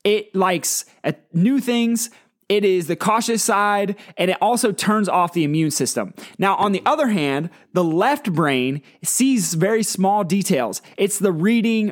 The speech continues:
writing, speaking, literal logical. It likes patterns and routine. It's the I Q side of the brain. So what we know,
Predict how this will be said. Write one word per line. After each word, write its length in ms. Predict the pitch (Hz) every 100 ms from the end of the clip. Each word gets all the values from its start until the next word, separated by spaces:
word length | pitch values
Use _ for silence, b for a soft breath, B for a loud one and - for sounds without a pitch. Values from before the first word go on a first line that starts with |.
| -
writing, 600 | 143 165 170 180 180 170
speaking, 760 | - - - 247 202 190 170 160
literal 460 | - 170 220 240 220
logical. 600 | 180 175 175 180 170 170
It 140 | 160 151
likes 340 | 165 208 220
patterns 540 | - - 190 202 202 190
and 160 | 175
routine. 480 | 151 139 208 202 196
It's 160 | 185 -
the 100 | 156
I 180 | 170 196
Q 320 | 196 - 196
side 220 | 185 170 143
of 80 |
the 60 | 135
brain. 300 | 147 165 113 B B B B B
So 180 | - 226
what 340 | 185 208 285
we 180 | 269 277
know, 600 | 190 202 190 127 123 160